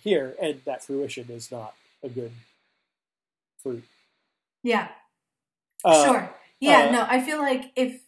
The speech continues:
Speaker 2: if the kind of season eight led up to her, like, embracing the Doctor's kind of, uh, Doctor-ish lying kind of, uh, side, this is kind of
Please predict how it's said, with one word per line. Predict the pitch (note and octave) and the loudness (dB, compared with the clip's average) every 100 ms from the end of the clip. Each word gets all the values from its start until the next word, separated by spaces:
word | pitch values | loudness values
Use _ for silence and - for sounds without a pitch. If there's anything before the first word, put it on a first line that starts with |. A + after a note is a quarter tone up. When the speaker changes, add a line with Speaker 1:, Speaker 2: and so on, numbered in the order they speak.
| _ _ _ _ _ _ _ - | _ _ _ _ _ _ _ -4
Speaker 2:
if | C4 C4 - | -4 -4 -6
the | C4 | -8
kind | C4 C4 C4 | -2 0 2
of | B3 - - _ - | 2 -2 -16 _ -10
season | - C4 B3+ C4 A3+ | -4 0 0 0 -2
eight | A3 A3 - | -2 -4 -6
led | A3 G#3 | -6 -4
up | G#3 - | -8 -8
to | - A#3 G#3 | -6 -4 -4
her, | G#3+ G#3+ G#3 G3+ | -4 -4 -4 -6
like, | F#3+ F3 - _ _ _ - - - | -8 -8 -12 _ _ _ -20 -20 -6
embracing | A3+ A3 - A3 G#3 G#3 A3+ G#3 G3+ | 0 0 0 -2 -2 -4 -4 -6 -8
the | |
Doctor's | F#3 F#3+ F3+ - G#3 G3 F#3+ F#3 F3+ F3+ F3+ - _ - - | -10 -6 -6 -8 -12 -8 -10 -10 -10 -10 -12 -16 _ -20 -12
kind | A3 G3+ | -8 -6
of, | F3 - - _ _ _ - | -8 -12 -20 _ _ _ -14
uh, | G#3 G3 - | -10 -8 -6
Doctor-ish | G3+ F#3+ G#3+ F#3 F3+ - | -4 -4 -6 -8 -8 -10
lying | F#3+ F3 E3+ F3 G#3 B3+ C#4+ D4 _ | -10 -6 -6 -6 -8 -8 -8 -12 _
kind | - C4+ C4 | -4 0 2
of, | C4 C4 B3+ - _ _ _ | 2 0 -4 -14 _ _ _
uh, | - A#3 A3+ A3 - - _ | -6 -4 -4 -6 -10 -16 _
side, | - B3 A3+ A3+ A3 - - _ - | -6 -2 -2 -2 -4 -8 -20 _ -4
this | A3+ A#3+ | 0 0
is | A#3+ G#3+ | 0 -4
kind | - G#3+ G3+ | -2 -4 -4
of | F#3+ | -6